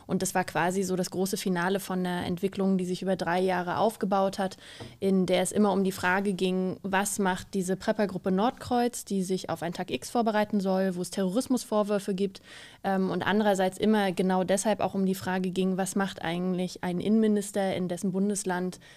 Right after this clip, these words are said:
das stattfindet. Und wir haben eben über drei Jahre gemerkt, dass da nicht so wahnsinnig viel, ähm, passiert ist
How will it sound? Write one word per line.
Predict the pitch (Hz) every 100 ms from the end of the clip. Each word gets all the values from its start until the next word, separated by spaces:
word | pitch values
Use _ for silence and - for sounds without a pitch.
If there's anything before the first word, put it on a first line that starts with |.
| -
das | 180
stattfindet. | - 196 - 240 254 277 -
Und | 190 190
wir | 190 190
haben | 196 196
eben | 190 190
über | 190 185 185 185 185 185
drei | 185 190
Jahre | 190 185
gemerkt, | 180 180 185 180 - 190
dass |
da | -
nicht | 196 190
so | 190
wahnsinnig | 190 190 196 190
viel, | 240 254 196 - - - - -
ähm, | 202 196 175 175 170 - _ _ _
passiert | 202 190 196 190
ist | 175 175 -